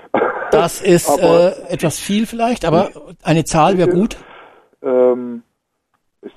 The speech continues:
Speaker 1: ich sag mal hundertzwanzig Millionen, äh, hundertzwanzig Millionen.
Speaker 2: Hundertzwanzig Millionen, das ist wirklich viel, jawohl, sehr gut. Hoffentlich hat er nicht überboten. René, was denkst du? Vielleicht liegt er auch noch weit runter, das kann auch sein.
Speaker 1: Liege ich wahrscheinlich noch, da ich hab eine Luxussozialwohnung gerechnet gerade.
Speaker 2: Ja.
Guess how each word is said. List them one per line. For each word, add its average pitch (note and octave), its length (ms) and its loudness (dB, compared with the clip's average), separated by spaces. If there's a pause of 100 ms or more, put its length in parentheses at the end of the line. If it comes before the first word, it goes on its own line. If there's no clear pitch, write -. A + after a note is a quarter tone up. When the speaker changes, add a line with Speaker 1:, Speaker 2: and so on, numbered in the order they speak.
(160)
Speaker 1:
ich - 100 -6 (120)
sag G#2 200 -2
mal G2 320 -2 (200)
hundertzwanzig F#2+ 540 -6
Millionen, E2 380 -16
äh, G2 60 -8
hundertzwanzig F#2+ 800 -6
Millionen. F2 440 -14 (320)
Speaker 2:
Hundertzwanzig F3 680 2
Millionen, A#2 420 4
das A#2+ 180 -2
ist C3 160 -16
wirklich A2 280 -4
viel, E3 200 -2
jawohl, A2+ 460 2
sehr C#3 260 -2
gut. G#3+ 280 0 (720)
Hoffentlich B2+ 300 2
hat B2+ 80 4
er B2+ 60 6
nicht - 140 0
überboten. E3 540 4
René, C#3 400 4
was F#3+ 120 2
denkst D#3 240 -2
du? G#3+ 240 2
Vielleicht A2+ 260 -2
liegt A2 120 0
er G#2 60 2
auch A2 60 4
noch A2 120 0
weit B2+ 240 0
runter, F3+ 240 4
das G#2 140 -6
kann A#2+ 140 -6
auch D#3 160 -2
sein. F#2 280 -10 (880)
Speaker 1:
Liege D3+ 240 0
ich - 140 0
wahrscheinlich F#2+ 460 -2
noch, G2+ 180 -4
da G2+ 220 4
ich G#2 180 2
hab - 160 0
eine A2+ 80 -2
Luxussozialwohnung F#2 1000 -2
gerechnet F#2 440 -6
gerade. F2+ 280 -2
Speaker 2:
Ja. A2 280 2